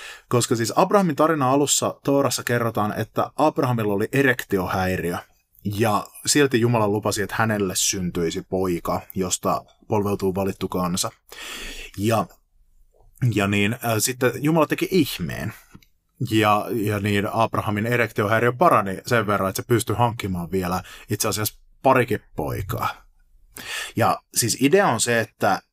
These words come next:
että tää ympärileikkauksen seremonia, se, se muistuttaa sit juutalaista miestä siitä, että kun hän käyttää sitä vehjettään ja tekee lapsia sitten myöhemmin, niin kun hän kesken sen toimituksen katsoo alakertaa ja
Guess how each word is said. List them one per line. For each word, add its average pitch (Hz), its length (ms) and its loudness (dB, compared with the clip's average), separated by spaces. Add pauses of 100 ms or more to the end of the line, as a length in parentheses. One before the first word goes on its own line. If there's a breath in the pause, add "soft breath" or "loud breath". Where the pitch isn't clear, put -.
(100)
että 101 180 -4
tää 107 140 0
ympärileikkauksen 120 720 0
seremonia, 107 640 0 (440)
se, 110 280 0
se 123 100 -2
muistuttaa 135 480 2
sit 98 160 -6
juutalaista 120 420 0
miestä 101 320 -2
siitä, 95 340 -2
että - 200 -8
kun 98 160 -2
hän 98 200 -2 (720 loud breath)
käyttää 131 640 4
sitä 98 360 -2 (360 soft breath)
vehjettään 110 920 0
ja 92 100 -2
tekee 110 320 0
lapsia 117 500 0
sitten 92 260 -4
myöhemmin, 185 640 -2 (1000)
niin 107 380 0 (560 loud breath)
kun 117 140 2
hän 113 220 2 (280)
kesken 135 340 4
sen 113 120 -2
toimituksen 117 640 0
katsoo 120 480 2
alakertaa 107 640 2
ja 92 180 0